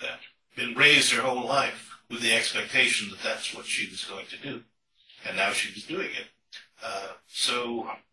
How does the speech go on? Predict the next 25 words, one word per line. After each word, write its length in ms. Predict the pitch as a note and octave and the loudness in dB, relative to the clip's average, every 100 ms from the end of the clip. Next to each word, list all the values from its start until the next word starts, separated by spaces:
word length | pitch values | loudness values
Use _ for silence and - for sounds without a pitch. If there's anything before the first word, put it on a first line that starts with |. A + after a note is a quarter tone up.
| _ _ | _ _
when, 500 | C3 C#3+ C#3+ C#3+ C#3 | 0 4 6 4 4
uh, 420 | C3+ C3 C3+ C3+ C3 - - - | 8 10 10 8 4 0 -2 -6
some 320 | - - C3+ B2+ | -2 0 2 4
very 260 | C#3+ D3 | 6 6
bad 380 | C#3+ C#3+ C3+ B2 | 8 8 6 2
people, 560 | C3+ B2 B2 A2+ A2 - _ _ | -4 -4 -4 -8 -10 -16 _ _
space 480 | - - A#2 A#2 - | -8 -4 -2 -2 0
pirates, 640 | - - - - - - - | 0 -2 -6 -4 -2 -2 -6
who 160 | G#2+ | -12
were 280 | G#2 G2+ G2 - _ _ - | -10 -8 -8 -10 _ _ -6
liable 380 | - C3 C3 B2+ | 0 2 2 -2
to 300 | A#2 A2 G#2+ G#2 _ - | -2 -2 -6 -16 _ 0
get 180 | A#2 | 0
in 140 | B2+ C3+ | 0 -2
the 80 | C#3 | 0
way, 300 | A#2+ - - - _ | 2 2 0 -8 _
who 80 | G2+ | -16
were 100 | G2 | -8
going 180 | - - | -6 2
to 60 | |
stage 440 | - - B2 A#2+ G#2+ | 4 4 2 0 -2
another 240 | G#2+ A2 - | -4 -6 -6
raid, 200 | B2 C3 | -4 -4
in 200 | - - | -4 -12
fact 400 | - F#2 - - | -8 -6 -6 -10